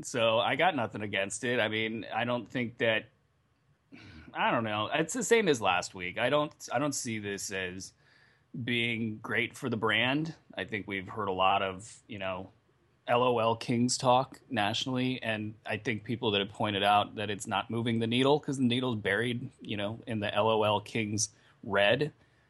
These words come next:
I, I get that, and I, I just think that maybe if you do have somebody that you really like, that you, you focus your efforts on that. And I know we, we hashed that out last week,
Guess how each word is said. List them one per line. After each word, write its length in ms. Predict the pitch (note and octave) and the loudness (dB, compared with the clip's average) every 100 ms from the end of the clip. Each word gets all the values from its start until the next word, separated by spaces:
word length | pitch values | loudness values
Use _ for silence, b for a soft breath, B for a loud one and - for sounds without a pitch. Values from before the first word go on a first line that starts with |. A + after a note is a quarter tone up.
| b | b
I, 300 | G#2 G#2+ F#2+ | -2 0 0
I 40 | |
get 320 | G2+ G2+ G#2 - | -2 -4 -4 2
that, 320 | A#2+ D3+ D#3 | 2 2 0
and 340 | G#2+ G#2+ G#2+ A2+ - | -6 -6 -8 -12 -6
I, 160 | A2+ G#2+ | -2 -2
I 120 | G#2+ | -2
just 240 | G#2+ G2 - | -4 -8 -6
think 260 | A2 G#2 | -8 -6
that 240 | G#2+ G2 - - b b b b b b | -2 -2 -2 -10 b b b b b b
maybe 720 | C3 B2+ C#3 C#3+ C#3 C3+ C3 - _ | 2 4 4 4 6 6 4 -2 _
if 180 | C#3 B2 | -4 2
you 160 | B2+ A#2+ | 2 2
do 300 | A#2+ B2 A#2+ | 2 2 0
have 320 | A#2+ A2 A2+ | 2 2 2
somebody 460 | - A2+ A2 G#2+ | 0 0 0 0
that 160 | G#2+ G#2 | -2 -4
you 120 | G#2 | -4
really 300 | G2 G#2 G#2 | -4 -2 -2
like, 540 | F#2+ F2+ G2+ - - - _ _ | -2 0 -2 -6 -16 -20 _ _
that 260 | A2 F#2+ F#2+ | -6 -6 -6
you, 320 | G2 G2 G2 - | -10 -10 -10 -10
you 180 | G#2+ G2 | -10 -10
focus 500 | - B2+ G#2+ A2+ - | -4 -2 0 -2 -4
your 140 | A2+ - | -4 -2
efforts 420 | G#2 - G#2+ G#2 | -4 -2 -6 -4
on 220 | G#2 G2 | -2 -2
that. 340 | G2 G2+ G2+ - - b b b | 0 0 0 -4 -14 b b b
And 120 | G#2 | -4
I 40 | G2+ | -2
know 580 | G2+ G#2 G#2 G2 F#2 - | -2 -2 -4 -8 -12 -8
we, 160 | A#2 | -6
we 300 | G#2 G#2+ A2 | -6 -6 -4
hashed 240 | G#2 G2 - | 0 0 2
that 160 | G2 | 2
out 180 | F#2 F2+ | 2 0
last 320 | F2 F2+ - | 0 -4 -4
week, 420 | G2 F#2 F2+ - | -8 -8 -8 -12